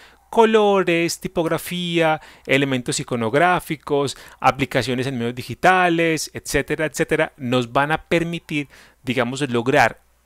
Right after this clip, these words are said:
el diseño de un sitio web. Seguimos con el tema del sitio web, el diseño mucho más preciso. Si el asunto va con redes sociales, además, pues claro, ese uso de la imagen también nos dará línea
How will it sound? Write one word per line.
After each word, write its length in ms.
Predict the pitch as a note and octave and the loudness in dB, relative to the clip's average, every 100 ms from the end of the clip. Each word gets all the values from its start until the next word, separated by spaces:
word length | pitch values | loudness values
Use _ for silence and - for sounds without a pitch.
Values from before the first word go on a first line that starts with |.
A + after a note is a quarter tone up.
| _ | _
el 200 | C#3 A#2 | -2 -2
diseño 560 | B2 - A#3+ A3+ C3+ C3 | -2 0 2 2 -2 -6
de 80 | |
un 60 | C3+ | -6
sitio 320 | - D#3+ D#3 | -8 -8 -8
web. 280 | D3 C3 A#2 _ - _ - | -4 -4 -4 _ -20 _ -20
Seguimos 300 | G2+ G#2+ B2+ | -14 -14 -10
con 140 | B2+ | -10
el 60 | A2 | -6
tema 240 | A#2 B2+ | -4 -4
del 100 | A#2+ | -4
sitio 260 | B2 - D3+ | -8 -8 -6
web, 220 | D3 C#3 - - _ _ | -6 -6 -18 -20 _ _
el 140 | B2+ | -6
diseño 420 | A#2+ B2+ E3+ D#3 - - | -4 -2 -2 -4 -12 -10
mucho 580 | C#3+ E3+ D#3 - C3+ - | -6 -4 -6 -6 -8 -8
más 320 | B2 A#2 - | -6 -4 -4
preciso. 400 | A#2 A2+ G#2 - - - - | -8 -6 -8 -10 -18 -20 -14
Si 160 | - C3 | -2 2
el 60 | |
asunto 340 | A#2+ F#3+ F#3 G#3+ | 2 0 2 2
va 100 | G#3+ | 2
con 160 | A3 | -2
redes 240 | G3 G#3 E3 | 0 0 0
sociales, 420 | D3 E3+ D#3+ - - | 0 0 0 -6 2
además, 640 | D#3+ G#3+ B3+ B3 D#3+ - - - | 4 4 4 4 4 0 -10 -14
pues 180 | A#2 - | -12 -2
claro, 460 | A#3+ A#3+ C#3+ C#3+ - | 4 4 4 -2 -6
ese 220 | - C#3+ | -6 -4
uso 320 | F3 D#3+ F3 | -4 -4 -2
de 80 | E3+ | 0
la 80 | F3 | 0
imagen 440 | F3+ D3+ F3 D#3+ | -2 -4 -6 -10
también 520 | A#2 A2 A#2 B2 C3 | -10 -8 -2 0 0
nos 220 | C#3+ D#3+ C3 | -2 -4 -4
dará 240 | A#2 B2 | -4 -4
línea 440 | E3+ F3+ C3 C#3 | -4 -6 -6 -6